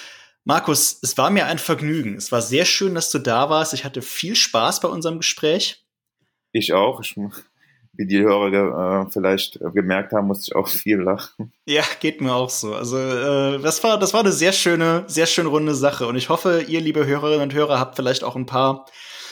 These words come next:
Speaker 1: paar neue Zugänge so zu unseren Büchern gefunden, vielleicht ein paar Leseempfehlungen oder auch Bücher, die ihr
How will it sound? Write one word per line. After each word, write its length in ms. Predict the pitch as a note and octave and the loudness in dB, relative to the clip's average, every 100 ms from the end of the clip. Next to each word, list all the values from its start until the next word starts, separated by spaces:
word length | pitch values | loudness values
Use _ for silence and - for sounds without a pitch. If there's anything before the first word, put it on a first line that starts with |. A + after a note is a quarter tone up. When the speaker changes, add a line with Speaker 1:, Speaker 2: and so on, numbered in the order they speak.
| - | -8
Speaker 1:
paar 120 | - | -2
neue 320 | C#3+ D3+ D#3+ D#3 | 2 4 4 2
Zugänge 560 | - G3 F3+ F3 F3 | 0 2 2 4 2
so 160 | D3+ D3+ | 2 0
zu 180 | - D3+ | -2 -2
unseren 280 | D3 D3+ C3 | 2 2 0
Büchern 360 | G#3 - F3 | 0 0 0
gefunden, 540 | D3+ - D3+ D3 C#3+ C#3 | -2 0 0 2 0 -2
vielleicht 340 | C3+ B2+ - | 0 0 0
ein 60 | C3+ | -2
paar 140 | C3+ | -2
Leseempfehlungen 840 | B2+ D3+ D3+ C3+ C3 C#3+ C#3 C3+ C3 | 2 2 2 0 0 -2 0 0 0
oder 240 | B2+ A#2 | 0 2
auch 240 | A#2+ B2 | 0 -2
Bücher, 420 | - D3+ - C3 B2 | -6 -2 2 2 2
die 160 | B2 | -2
ihr 440 | - A#2+ A#2+ A#2 | -2 2 2 2